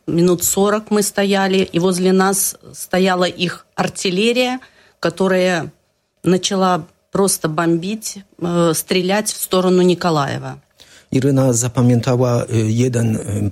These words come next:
Speaker 2: posterunek kontrolny, gdzie zatrzymano ich na czterdzieści minut. Obok było stanowisko rosyjskiej artylerii, która akurat prowadziła ostrzał Mikołajowa.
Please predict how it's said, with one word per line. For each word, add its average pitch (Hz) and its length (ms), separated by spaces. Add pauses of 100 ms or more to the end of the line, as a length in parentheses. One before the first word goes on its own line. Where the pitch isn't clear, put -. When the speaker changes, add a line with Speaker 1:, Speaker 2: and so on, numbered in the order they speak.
Speaker 2:
posterunek 117 680
kontrolny, 113 720 (360)
gdzie 117 520 (200)
zatrzymano 120 680
ich 107 200
na 107 80
czterdzieści 110 600
minut. 110 480 (400)
Obok 123 540 (140)
było 113 300
stanowisko 113 760
rosyjskiej 107 600
artylerii, 110 560
która 107 320
akurat - 340
prowadziła 101 720
ostrzał 107 540
Mikołajowa. 101 720